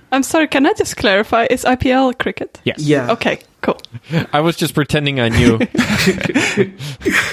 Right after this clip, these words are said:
Speaker 2: Uh, sorry, who, who's leading the I P L at the moment?
Speaker 3: I think it's Delhi Capitals who are on the top. Yeah. Uh, but I'm not
Speaker 2: Nice,
Speaker 3: sure.
Speaker 2: nice.
Speaker 3: Uh, like, there, like, there are a couple of teams that are vying for the top spot right now.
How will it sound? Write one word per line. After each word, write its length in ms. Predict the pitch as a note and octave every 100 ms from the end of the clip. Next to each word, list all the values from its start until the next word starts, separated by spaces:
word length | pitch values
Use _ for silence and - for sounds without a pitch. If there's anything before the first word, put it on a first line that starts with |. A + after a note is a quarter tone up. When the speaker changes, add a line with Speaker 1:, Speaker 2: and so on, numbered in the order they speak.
| -
Speaker 2:
Uh, 140 | C3+
sorry, 200 | D3 C#3+
who, 120 | D#3 D#3
who's 240 | D#3+ C#3
leading 240 | C3 C#3+
the 80 | C#3
I 100 | B2+
P 140 | B2 B2+
L 100 | C#3
at 60 |
the 60 | D#3
moment? 240 | E3+ C#4
Speaker 3:
I 80 | D#3+
think 220 | F3+ A#3+
it's 180 | A#3 -
Delhi 240 | E3 D3 D3+
Capitals 540 | C#3 C3+ F3+ F3 E3+
who 140 | F3
are 180 | E3 D3+
on 160 | D3+ D3
the 80 | D3
top. 400 | C#3+ D#3 - -
Yeah. 540 | D#3+ C#3 C#3+ C3+ B2+ - _ - - _ - -
Uh, 200 | D3 D3
but 140 | D#3
I'm 100 | E3
not 140 | -
Speaker 2:
Nice, 100 | D#3+
Speaker 3:
sure. 220 | F3 D3+ C#3+
Speaker 2:
nice. 220 | C#3 -
Speaker 3:
Uh, 340 | C3+ C#3 C#3 - _ _
like, 260 | D3+ C3+ - -
there, 360 | C3 D#3 D3+ D3+ -
like, 260 | D#3 C#3+ D#3+
there 80 |
are 60 | D3+
a 40 |
couple 240 | D3+ D3+ D#3+
of 120 | D3+
teams 260 | D3+ C#3 C#3
that 180 | D3 C3
are 80 | B2
vying 240 | B2 C3
for 100 | B2+
the 100 | -
top 240 | A#2 A#2
spot 300 | - - A#2+ A#2
right 160 | A2
now. 220 | - G#2+